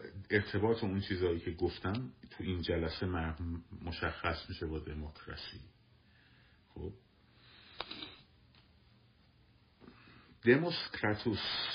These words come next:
دموس مردم در یونانی و کراتوس حکومت،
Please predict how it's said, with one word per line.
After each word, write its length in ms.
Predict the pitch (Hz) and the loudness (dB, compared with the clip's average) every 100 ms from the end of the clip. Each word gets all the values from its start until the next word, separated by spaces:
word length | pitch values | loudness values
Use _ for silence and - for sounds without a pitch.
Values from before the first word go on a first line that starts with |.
| - - | -4 2
دموس 320 | 117 127 123 - - - | 4 4 2 -4 -8 -2
مردم 600 | 95 87 85 104 123 127 | 2 2 2 4 4 4
در 200 | 107 92 | 2 0
یونانی 640 | 87 90 87 85 87 104 110 | 0 0 0 0 2 2 2
و 220 | 95 95 - - - - - - - - | 0 -2 -6 -20 -20 -20 -20 -20 -20 -18
کراتوس 560 | - 92 92 - 120 - - - - - - - - - - - | -4 0 0 0 -2 0 -2 -4 -10 -18 -20 -20 -20 -20 -20 -20
حکومت، 920 | - 92 - 87 80 82 - - - | -10 -8 -4 -2 0 -2 -8 -14 -14